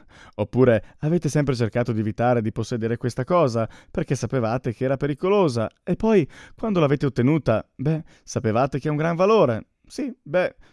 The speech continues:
ci sono buone ragioni per cui possiedo questo, ha un gran valore e in effetti difficile da ottenere, e così via. Tra l'altro, troverete tipi che fanno questo con le malattie. Hanno cercato di evitare di beccarsi quella cosa,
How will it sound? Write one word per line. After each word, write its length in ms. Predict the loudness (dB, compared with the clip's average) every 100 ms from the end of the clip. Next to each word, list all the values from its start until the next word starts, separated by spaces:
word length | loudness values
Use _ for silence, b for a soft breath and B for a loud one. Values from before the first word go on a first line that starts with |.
| _
ci 140 | -10
sono 520 | -4 -2 0 2 2 2
buone 320 | 2 2 2
ragioni 400 | 0 0 -2 -2
per 200 | -4 -4
cui 280 | -2 -2 -4 -8
possiedo 400 | -6 -2 -2 0
questo, 500 | 0 -2 -4 -8 -8 B -12
ha 100 | -8
un 80 | -4
gran 220 | -2 0
valore 460 | 0 2 2 0
e 100 | -2
in 80 | -4
effetti 460 | -4 -2 -2 -2 -4
difficile 440 | -4 -6 -6 -4
da 100 | -4
ottenere, 560 | -4 -4 -2 -2 -2 -8 _ _
e 100 | -10
così 240 | -6 -2 -2
via. 280 | -2 -4 -6 -12 B B B -8
Tra 160 | 0
l'altro, 500 | 4 4 4 -2 -4 0
troverete 420 | 2 4 2 2
tipi 260 | 0 2
che 100 | 0
fanno 280 | 0 0 0
questo 360 | -2 -4 -2 0
con 120 | 2
le 80 | 2
malattie. 680 | 2 0 -2 -2 -2 -2 b b b
Hanno 200 | 0 0
cercato 420 | 2 0 0 0
di 80 | 0
evitare 360 | 0 2 2 2
di 80 | 0
beccarsi 480 | -2 -2 -2 -2
quella 200 | -2 0
cosa, 420 | 2 2 2 0